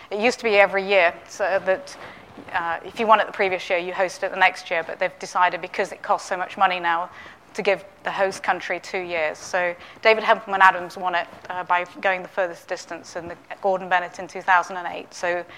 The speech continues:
England's hosting it. And it's gonna be the first ever Gordon Bennett gas balloon race held in the U K. It's on September the twenty-fifth. It's a Saturday night.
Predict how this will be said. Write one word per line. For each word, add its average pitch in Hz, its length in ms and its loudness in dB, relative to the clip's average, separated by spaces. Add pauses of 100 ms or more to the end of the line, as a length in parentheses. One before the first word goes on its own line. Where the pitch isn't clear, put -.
(140)
England's 196 380 0
hosting 180 380 -2
it. 160 120 -6 (520)
And 190 100 -4
it's 196 80 -8
gonna 220 100 0
be 202 60 2
the 190 60 -2
first 269 280 10
ever 214 120 6
Gordon 214 260 6
Bennett 208 240 4
gas 208 220 2
balloon 196 240 -4
race 196 240 2
held 196 260 2
in 185 120 -6
the 180 80 -8
U 180 120 -6
K. 202 480 4
It's - 140 -4
on 220 160 6
September 240 420 2
the 214 120 -6
twenty-fifth. 202 840 0
It's - 120 -10
a 202 40 -10
Saturday 196 420 2
night. 180 500 2